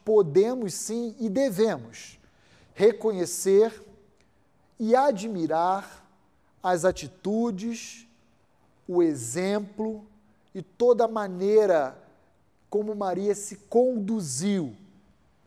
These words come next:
ao gerar seu filho Jesus Cristo, ao criá-lo, ao cuidar dele e, inclusive, sepultá-lo.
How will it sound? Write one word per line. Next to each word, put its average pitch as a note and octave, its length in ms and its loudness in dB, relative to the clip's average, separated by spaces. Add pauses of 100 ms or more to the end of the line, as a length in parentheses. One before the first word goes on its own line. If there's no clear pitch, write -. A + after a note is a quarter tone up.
(220)
ao E3+ 200 0
gerar E3 520 0
seu A3+ 200 -6
filho G#3 300 -8
Jesus E3 380 -6
Cristo, G3+ 580 -10 (340)
ao D#3+ 160 -2
criá-lo, E3+ 880 2 (460)
ao E3 200 0
cuidar E3 460 -6
dele E3+ 600 0 (300)
e, D#3+ 220 -8
inclusive, D#3 840 -10 (580)
sepultá-lo. C3+ 920 -6